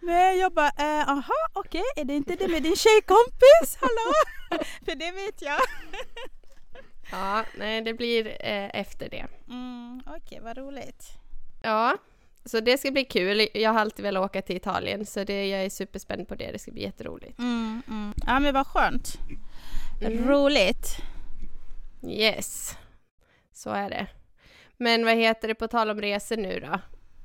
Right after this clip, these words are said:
Speaker 1: Mm.
Speaker 2: Eh, du hade inte varit i Italien, men kan inte du berätta om något så här, eh, resemål som du, alltså så här, typ drömresemål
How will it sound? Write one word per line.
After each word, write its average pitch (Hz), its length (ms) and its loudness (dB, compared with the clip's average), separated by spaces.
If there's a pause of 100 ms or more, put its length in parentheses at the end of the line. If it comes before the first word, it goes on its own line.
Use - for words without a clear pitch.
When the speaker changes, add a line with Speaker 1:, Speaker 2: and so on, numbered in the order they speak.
(140)
Speaker 1:
Mm. 226 300 -2 (480)
Speaker 2:
Eh, 190 400 -4
du 208 100 -4
hade 202 180 -2
inte 190 240 -2
varit 196 220 -4
i 190 60 -2
Italien, 196 560 0
men 208 120 -6
kan 233 100 -2
inte 233 160 -2
du 247 120 6
berätta 233 440 0
om 185 140 -6
något 190 140 -6
så 185 80 -4
här, 175 140 2 (160)
eh, 196 40 -6 (280)
resemål 196 640 -2
som 180 200 -4
du, 180 180 0 (140)
alltså 196 260 0
så - 120 -2
här, 180 260 -4 (280)
typ 202 180 -2
drömresemål 196 920 0